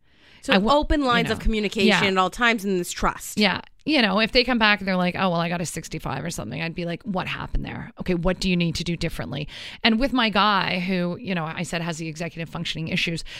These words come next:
Speaker 2: sometimes I make it, I try to make it his responsibility. I'll be like, "Okay, bud, you need a, I'm not gonna make your study plan. I want you to go away and tell me what your exam study plan's gonna look like and bring it to me." And then when he's not sticking to it, I'm like, "Dude,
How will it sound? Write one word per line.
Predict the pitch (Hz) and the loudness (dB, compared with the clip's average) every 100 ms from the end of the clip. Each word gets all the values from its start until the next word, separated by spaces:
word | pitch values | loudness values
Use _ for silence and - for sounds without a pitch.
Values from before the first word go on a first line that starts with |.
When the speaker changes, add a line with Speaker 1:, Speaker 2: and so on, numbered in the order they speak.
| - | -14
Speaker 2:
sometimes | - 240 247 262 226 | -2 0 2 2 4
I | |
make | 208 202 214 | 4 2 2
it, | 185 | 2
I | 196 | 2
try | - | 2
to | 190 | 2
make | 185 170 | 0 -2
it | |
his | 180 196 | -4 -4
responsibility. | 190 - 165 - 143 170 | -6 -4 -4 -4 -4 -2
I'll | 175 | -2
be | 180 | -2
like, | 175 220 | -2 -2
"Okay, | 226 | 0
bud, | 202 196 180 | 2 2 2
you | 214 | 2
need | 240 | 4
a, | 214 190 - - - | 4 2 -2 -12 0
I'm | 214 277 | 4 4
not | 285 | 2
gonna | 247 220 | 0 0
make | 202 | 0
your | 196 | -2
study | - 180 175 | -2 -2 -4
plan. | - 151 151 - - - | -6 -10 -10 -14 -18 -4
I | 214 | 0
want | 240 240 | 0 2
you | 233 | 0
to | |
go | 247 | 2
away | 269 233 208 | 2 4 2
and | 202 | 2
tell | - 202 | 0 0
me | 202 | 0
what | 196 196 | 0 -2
your | 180 185 | -2 -4
exam | 160 185 180 | 0 -2 -2
study | - 165 170 | -2 -2 0
plan's | - 170 - | 0 -2 -4
gonna | 175 | -4
look | 160 170 - | -4 -6 -8
like | 156 - | -10 -8
and | 170 | -8
bring | 170 170 | -6 -8
it | - | -6
to | 185 | -4
me." | 165 143 - - - - | -4 -6 -12 -18 -20 -4
And | - 220 | 2 4
then | 285 302 | 4 2
when | 254 | 2
he's | 185 | 0
not | 208 196 | -2 -2
sticking | 247 269 | 0 0
to | 247 | 2
it, | 220 | 2
I'm | 202 | 2
like, | 196 196 | 0 0
"Dude, | 254 220 240 | 0 0 -2